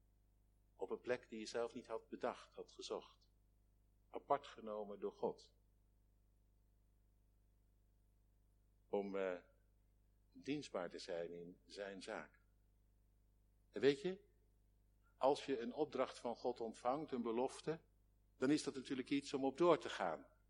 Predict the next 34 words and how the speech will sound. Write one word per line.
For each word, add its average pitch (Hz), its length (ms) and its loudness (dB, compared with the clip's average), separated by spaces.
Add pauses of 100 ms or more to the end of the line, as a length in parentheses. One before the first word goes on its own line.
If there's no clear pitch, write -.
(100)
Het - 100 -10
is 107 140 0
ook 117 180 6
niet 139 160 0
niks 156 260 2
hoor. 147 220 2 (800)
Als 107 220 4
God - 260 -2
je 101 180 -4
apart 101 360 4
neemt. 92 200 -2
Het 101 100 -10
is 117 260 0
zegen, 117 520 4
het 160 120 0
is 123 180 0
verkiezing, 143 580 2
het 139 140 0
is 113 300 0 (1040)
om 117 180 6
je 131 80 6
over 120 240 4
te 110 340 -2
verbazen. 107 1160 2 (580)
Maar 123 120 8
het 120 100 4
is 131 60 10
ook 117 120 4
tegelijk 143 460 6
opdracht. 139 720 4 (320)
En 113 100 -2
het 110 100 -2
vraagt 123 280 2
ook 127 260 4